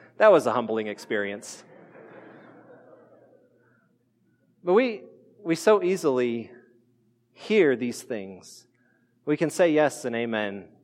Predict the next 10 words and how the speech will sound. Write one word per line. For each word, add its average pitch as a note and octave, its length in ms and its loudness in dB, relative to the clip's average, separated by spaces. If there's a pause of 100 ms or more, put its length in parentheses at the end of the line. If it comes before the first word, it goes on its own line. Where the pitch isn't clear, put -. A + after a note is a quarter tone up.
(720)
and A2+ 100 -10
then A#2 120 -2
we, A#2 380 -4 (200)
we C#3 140 -6
turn D3 200 -2
around A2 340 -2
and G2+ 100 -10
do A2 380 -6 (680)
the A#2+ 120 0
opposite. G2+ 540 -4